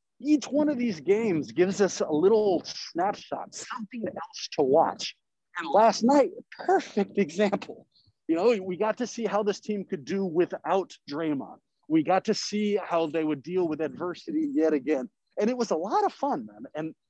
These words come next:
to pick up on last <laughs> night, the thing that I think I enjoyed the most, and there was a lot of them, is watching how many things you can take away from Steph Curry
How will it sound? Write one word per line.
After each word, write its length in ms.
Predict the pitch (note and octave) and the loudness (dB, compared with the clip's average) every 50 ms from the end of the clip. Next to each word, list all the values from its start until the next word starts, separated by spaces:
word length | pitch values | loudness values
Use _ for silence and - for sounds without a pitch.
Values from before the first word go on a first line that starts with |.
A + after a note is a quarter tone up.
| _ _ _ _ | _ _ _ _
to 100 | - D#3 | -10 -10
pick 340 | - - - B3+ C4 - _ _ - | -8 -6 -6 -6 -6 -6 _ _ -2
up 260 | G3+ G#3 A3 F#3 _ - _ _ - | 0 0 0 0 _ -16 _ _ -8
on 200 | E3 D3 D3 D3 | -8 -6 -6 -6
last 300 | D3 D#3+ E3+ E3+ D#3 - | -4 -4 -4 -6 -8 -12
<laughs> 180 | - F#3+ C4+ - | -10 -8 -2 -2
night, 240 | G#4 F#4+ D4+ G3+ _ _ _ _ _ _ _ _ _ _ _ - | 0 0 0 -4 _ _ _ _ _ _ _ _ _ _ _ -2
the 120 | F3+ F3 | -2 -2
thing 400 | F3 - - - C#4 D4 D4+ D4+ | -2 -4 -10 -6 -2 0 0 2
that 120 | D4 C#4+ A#3+ | 2 2 2
I 140 | F#3+ E3 - - - - - | 2 -4 -6 -10 -20 -20 -8
think 240 | - C#4 B3 F3+ - - - _ _ _ - | -8 -6 -6 -6 -8 -12 -18 _ _ _ -6
I 100 | D#3+ E3 | -2 0
enjoyed 460 | D#3 D#3 C3 - D#3+ E3+ E3+ E3 D3 | 0 -2 -2 -2 -2 0 0 -2 -2
the 80 | - C3+ | -4 -6
most, 400 | C3+ C#3+ C3+ A#2 - - - - - | -4 -4 -4 -6 -6 -10 -14 -10 -6
and 100 | C3+ C3+ | -2 2
there 120 | C#3 D3 | 4 4
was 140 | D3 C#3+ - | 4 4 2
a 40 | C#3+ | 2
lot 280 | C#3+ D#3 E3+ E3 D3 | 4 4 4 4 2
of 80 | C3 - _ | 0 -2 _
them, 140 | _ - - _ _ _ _ _ _ _ _ _ _ - | _ -20 -20 _ _ _ _ _ _ _ _ _ _ 0
is 200 | - F#3 D#3+ C3+ | 2 2 2 2
watching 540 | D3 D3+ G#3 A#3+ A#3+ - - B3+ A3+ G3+ F3+ - | 0 2 2 2 2 0 0 0 0 0 -2 -4
how 460 | - - - - C#4+ D4 E4+ F4 E4 | -8 -10 -4 0 4 4 6 6 6
many 340 | D#4+ C#4+ C#4 B3+ A#3 A#3 G#3+ | 2 2 -2 -2 -2 -4 -4
things 560 | - - - G3 C#3+ B2+ A#2+ C#3+ C#3 - - _ _ _ _ _ _ _ _ - | -6 -6 -4 -4 -4 -4 -6 -10 -12 -14 -20 _ _ _ _ _ _ _ _ -6
you 160 | D3+ F#3+ A#3+ | 0 0 0
can 180 | G3+ - A#3 G#3+ | 0 0 -4 -4
take 300 | - - A3+ A3+ - - | 0 0 0 0 2 2
away 240 | G#3 F#3+ F#3 F3 E3+ | 4 4 4 4 2
from 180 | - F3+ D#3 | 0 -4 -8
Steph 340 | - - - F3+ D3+ - - | -6 -4 0 0 0 0 -2
Curry 380 | - - F3+ C3+ A#2 A2+ A#2+ | -4 -2 -2 -2 -2 -4 -10